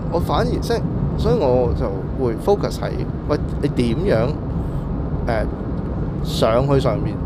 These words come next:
啊，誒，唔好俾人浸親，啊，依個係游水嘅最重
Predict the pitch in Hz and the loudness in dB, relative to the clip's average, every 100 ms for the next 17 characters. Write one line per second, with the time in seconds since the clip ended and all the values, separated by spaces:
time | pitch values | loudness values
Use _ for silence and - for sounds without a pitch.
0 | - - - - - - - - - - | -4 -2 -2 0 0 0 0 0 0 2
1 | - - - - - 127 117 98 85 - | 2 2 2 2 2 2 2 2 0 2
2 | 127 175 196 170 117 - 131 - 139 139 | 4 4 4 4 2 2 2 2 0 0
3 | - - 110 - - 196 196 139 127 127 | 0 -2 0 -2 0 0 2 4 6 4
4 | 127 120 - - 117 117 - - - - | 2 0 -2 -2 -2 -2 -2 -4 -2 0
5 | 127 107 - - - 160 131 117 113 | 0 0 2 2 4 4 4 2 0